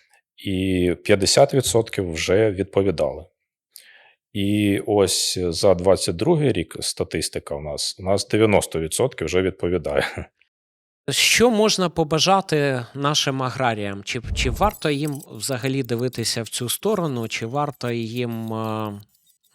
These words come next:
Speaker 2: інвестувати в біологізацію свого виробництва? І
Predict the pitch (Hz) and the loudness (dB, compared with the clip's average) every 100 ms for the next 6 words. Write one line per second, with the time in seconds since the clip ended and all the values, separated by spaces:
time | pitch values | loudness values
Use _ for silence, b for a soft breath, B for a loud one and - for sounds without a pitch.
0 | - 120 117 113 - 120 127 123 - 117 | -14 -6 -4 -2 -2 -2 2 2 2 -4
1 | 101 107 113 117 113 110 110 120 120 - | -6 -12 -4 0 0 0 -2 0 0 0
2 | 107 104 - - 117 107 113 110 110 110 | -4 -4 -4 -4 -4 -2 -4 -2 -4 -4
3 | 151 185 - - 117 110 98 95 - - | -4 -2 -4 -6 -6 -4 -4 -6 -8 -12
4 | - 117 117 120 | -12 -8 -4 -4